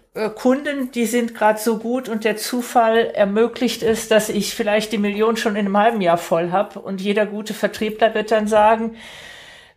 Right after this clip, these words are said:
wie sind denn, äh, was verdiene ich denn, wenn ich mehr als eine Million krieg? Äh, wenn, äh, sagen wir mal, ich krieg noch mehr Geld, wenn ich eine Million zweihunderttausend mache und danach aber nix mehr.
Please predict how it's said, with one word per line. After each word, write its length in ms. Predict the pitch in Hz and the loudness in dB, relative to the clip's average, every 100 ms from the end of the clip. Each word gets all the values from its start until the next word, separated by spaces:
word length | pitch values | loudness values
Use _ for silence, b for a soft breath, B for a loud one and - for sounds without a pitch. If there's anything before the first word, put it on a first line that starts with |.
| - | -2
wie 140 | 208 | 0
sind 340 | 202 226 240 233 | 2 2 0 4
denn, 360 | 220 214 220 | 2 2 -4
äh, 380 | - 180 196 208 202 | -4 2 4 4 4
was 220 | 208 - | 2 2
verdiene 320 | 208 220 220 | -2 0 -2
ich 120 | 208 | 0
denn, 260 | 226 214 208 | 0 2 2
wenn 120 | 208 | 0
ich 140 | 202 214 | 0 2
mehr 220 | 226 220 | 4 4
als 160 | 185 | 2
eine 260 | - 180 180 | 2 0 0
Million 460 | 180 180 180 190 190 | -6 -6 -6 -8 -6
krieg? 400 | 220 233 240 233 | -2 -2 -4 -6
Äh, 480 | 208 214 208 196 | -2 0 0 0
wenn, 420 | 214 208 208 - _ | -2 -4 -6 -12 _
äh, 460 | - 208 202 202 190 | -8 -4 -2 -4 0
sagen 200 | 202 214 | 2 4
wir 60 | 208 | 4
mal, 240 | 202 196 | 4 2
ich 160 | 196 - | -2 -2
krieg 240 | 240 233 | -2 2
noch 240 | 220 233 | 2 2
mehr 160 | 240 233 | 2 2
Geld, 300 | 220 226 220 | 4 2 2
wenn 160 | 220 208 | -2 0
ich 160 | 220 | 2
eine 180 | 208 214 | 2 2
Million 340 | 208 208 214 | -2 -2 -2
zweihunderttausend 800 | 214 220 214 208 208 208 226 226 | -2 0 0 0 2 2 2 0
mache 240 | 220 214 180 | -2 -2 -2
und 140 | 185 | 0
danach 300 | 202 202 214 | 2 2 0
aber 180 | 202 196 | 0 -2
nix 300 | 254 - - | -2 -8 -6
mehr. 300 | 185 196 | -2 0